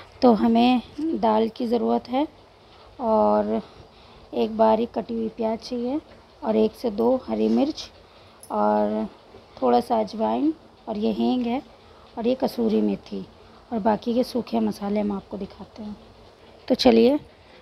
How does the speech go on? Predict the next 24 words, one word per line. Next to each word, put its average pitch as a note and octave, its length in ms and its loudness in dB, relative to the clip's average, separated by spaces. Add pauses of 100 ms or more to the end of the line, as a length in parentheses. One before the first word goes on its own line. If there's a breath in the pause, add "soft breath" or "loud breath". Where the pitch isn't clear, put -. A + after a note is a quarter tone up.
(100)
अब B3 100 -4
हम A3+ 200 2
बनाना G#3+ 380 2
शुरू A#3 260 -2
करते G#3+ 320 -6
हैं। B3+ 180 0 (100)
इसका D4+ 320 -4
आटा A3 280 -2
लगाना G#3+ 380 0
है A3+ 260 -2
हमको। A3 300 -4 (1600)
तो A#3+ 60 -8 (160)
अब D#4+ 240 -6
इसमें A3+ 300 -8
हम A3+ 240 -2
दाल G#3+ 220 0
डालेंगे। A3+ 560 0
दाल A#3 360 6
से C#4 140 -2
ही C4+ 220 2
इसे B3 220 -4
गूँदना A3 500 -4
है A3+ 240 -4
हमें, A#3 220 -2